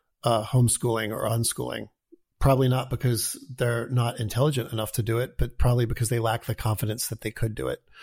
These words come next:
Uh, because we live in a schooled world and, and it,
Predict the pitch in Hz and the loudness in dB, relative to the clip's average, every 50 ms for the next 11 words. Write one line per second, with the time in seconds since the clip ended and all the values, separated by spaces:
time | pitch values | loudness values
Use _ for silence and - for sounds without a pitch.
0 | - - - - - _ _ _ _ - - 62 64 120 123 113 - 120 107 123 | -20 -20 -20 -20 -20 _ _ _ _ 0 0 2 2 0 -2 -2 0 0 2 2
1 | 120 117 123 110 117 110 - - - 139 123 117 117 - 135 131 123 113 104 113 | 2 0 0 0 0 0 -2 -2 0 0 0 0 0 0 0 0 0 0 -2 -2
2 | 117 110 110 107 135 - 135 113 113 113 110 120 123 - 117 120 | -4 -4 -4 -6 -6 -6 -4 -4 -4 -4 -6 -6 -6 -6 -8 -8